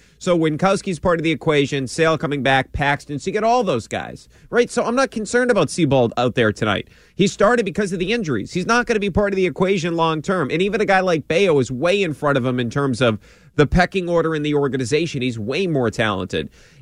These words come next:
And even if Seabold never works out, you still got Pivetta in the Workman Embry deal. So I'm not going nuts over that thing. Six one seven, seven seven nine, seven ninety-three seven, the number. Oh, by the way,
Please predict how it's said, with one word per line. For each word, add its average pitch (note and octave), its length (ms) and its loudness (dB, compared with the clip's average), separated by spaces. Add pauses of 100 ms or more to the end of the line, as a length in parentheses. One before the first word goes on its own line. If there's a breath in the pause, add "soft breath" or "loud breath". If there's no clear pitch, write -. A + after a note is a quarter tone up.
And F#3 140 2
even G#3 340 -2
if F3 200 0
Seabold F#3 460 0
never D#3+ 220 0
works D3+ 320 2
out, F#3+ 220 2
you D#3 140 -2
still G3+ 280 -4
got F#3 280 -2
Pivetta D#3+ 440 0
in D3 120 -2
the C#3+ 80 4
Workman D#3 440 0
Embry D3+ 380 2
deal. G#2 320 -2 (260 soft breath)
So - 160 -4
I'm G#3 60 0
not A3 180 0
going F#3+ 280 0
nuts D#3+ 240 0
over C#3 140 2
that C#3 280 2
thing. G2+ 220 -4
Six - 320 -4
one F#3 180 0
seven, D3+ 320 -2
seven C#3+ 320 -2
seven C3 240 -2
nine, A#2 280 0
seven A2+ 240 -2
ninety-three A#2+ 440 0
seven, A#2 240 -2
the A2+ 80 -2
number. G#2 300 2 (360 soft breath)
Oh, D#3+ 140 6
by D#3+ 160 4
the D#3 80 4
way, A2 200 2